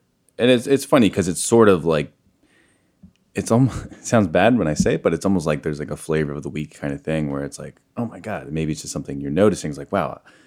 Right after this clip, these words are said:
these people have really tight calves. They can't get any dorsiflexion or can't get any knees over their toes, you know, when they're squatting. So they have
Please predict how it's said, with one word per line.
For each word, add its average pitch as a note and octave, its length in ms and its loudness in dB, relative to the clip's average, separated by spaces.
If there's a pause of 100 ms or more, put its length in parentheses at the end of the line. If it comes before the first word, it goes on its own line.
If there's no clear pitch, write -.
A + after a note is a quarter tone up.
(260)
these F#2+ 420 2
people E2 320 -4
have D2 160 -4
really D#2+ 380 2
tight D2 300 -6
calves. E2+ 360 2
They D2 120 -6
can't - 360 -6 (400)
get - 240 -6
any D#2 180 -6
dorsiflexion E2+ 760 2
or - 60 -10
can't E2 220 -6
get D#2 120 -2
any D2+ 160 -2
knees D#2 320 -2
over C#2+ 160 -10
their D2 140 -6
toes, - 680 -2
you C#2+ 120 -6
know, D2 100 -4
when C#2+ 200 -6
they're C#2+ 80 -8
squatting. - 460 2
So C2+ 200 -8
they C#2 80 -6
have C#2 240 -8